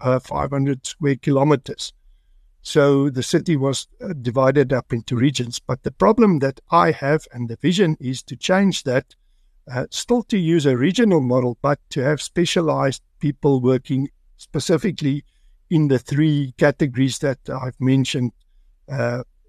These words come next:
road policing or traffic policing, uh, bylaw policing, and thirdly, uh, crime prevention.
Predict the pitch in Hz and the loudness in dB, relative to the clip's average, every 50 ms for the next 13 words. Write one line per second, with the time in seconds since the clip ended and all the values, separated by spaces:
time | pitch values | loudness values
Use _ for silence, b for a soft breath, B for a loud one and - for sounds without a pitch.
0 | _ _ - 143 127 131 147 175 190 - _ 180 180 160 170 147 - 180 147 120 | _ _ -6 0 4 4 4 4 4 0 _ -2 0 0 0 0 0 0 0 -2
1 | 110 - - 165 160 - 185 156 - _ 165 160 151 160 160 - - 165 160 165 | -2 0 0 0 0 0 -2 -6 -4 _ -2 0 0 0 0 0 0 0 0 0
2 | 160 - _ _ _ _ _ _ _ _ - 123 120 120 120 127 135 - _ - | -2 -4 _ _ _ _ _ _ _ _ -8 -4 -2 0 0 -2 -4 -8 _ 0
3 | 139 156 175 185 185 170 - - 160 151 147 147 143 139 - 143 143 143 160 - | 2 4 4 4 4 2 0 -2 -2 -2 0 0 -2 -2 -2 -4 -2 -4 -4 -6
4 | _ 147 131 127 127 123 - - 151 143 135 120 120 123 131 123 123 123 147 - | _ -6 -4 -4 -4 -4 -2 2 2 4 4 2 2 0 0 0 2 0 -2 -4
5 | - 143 - - - 135 139 127 117 - 143 123 117 131 143 143 - - 131 117 | -6 -10 -6 -2 -2 0 0 0 -2 -4 -4 0 2 4 4 4 2 -2 -8 -10